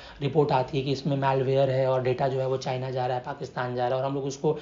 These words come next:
सरकार उसको जो है वो, government, जो Government of India जो है उसको, अ, ban कर देती है। ठीक है, और बहुत बार आपके phone पे ये message आता है कि "You have won five lakh rupees, click on this link to get your money in the bank account।" आपने पाँच लाख रुपए जीत लिए, एक लिंक दे देगा, इस पे क्लिक करिए, आपके बैंक, बैंक अकाउंट में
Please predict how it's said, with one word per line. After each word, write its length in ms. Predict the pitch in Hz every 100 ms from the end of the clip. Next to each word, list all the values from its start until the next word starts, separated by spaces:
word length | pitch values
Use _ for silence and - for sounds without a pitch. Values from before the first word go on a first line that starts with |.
| - -
सरकार 320 | - 170 139
उसको 260 | 143 - 127
जो 140 | 139
है 120 | 135
वो, 140 | 131 135
government, 380 | 131 135 139 135
जो 80 |
Government 300 | 139 139 139
of 80 | 139
India 240 | 139 131 139
जो 140 | 143
है 120 | 135
उसको, 340 | 139 - 156 170 - - -
अ, 120 | 127
ban 300 | 113 127 120
कर 160 | 131 110
देती 340 | 110 - 139
है। 80 | 117
ठीक 220 | 147 147
है, 400 | 175 175 - - - - -
और 160 | 170
बहुत 340 | 156 123 131 175
बार 220 | 185 185
आपके 260 | 180 -
phone 340 | 175 - 160 170
पे 80 | 175
ये 80 |
message 300 | 170 147 170
आता 240 | 160 151 165
है 80 | 156
कि 140 | 143
"You 100 | 147
have 180 | 156 135
won 180 | 147 147 -
five 200 | 143 139
lakh 240 | 143 135
rupees, 420 | 147 123 135 127 - - - -
click 200 | 180 180
on 100 | 160
this 180 | 147 147
link 220 | 156 147
to 140 | 147
get 180 | 147 135
your 140 | 139 139
money 300 | 135 135 135
in 60 |
the 100 | 135
bank 260 | 127 127 123
account।" 300 | 123 127 123
आपने 220 | 123 139
पाँच 200 | 131 131 156
लाख 100 | 135
रुपए 180 | 131 135
जीत 260 | 143 -
लिए, 300 | 151 175 175
एक 100 | 143
लिंक 260 | 139 147 151
दे 120 | 151
देगा, 220 | 147 156
इस 120 | 151
पे 100 | -
क्लिक 280 | - 147 143
करिए, 220 | 165 160
आपके 220 | 151 131 147
बैंक, 260 | 131 127 147
बैंक 240 | 139 131
अकाउंट 400 | 127 139 127 123
में 100 | 208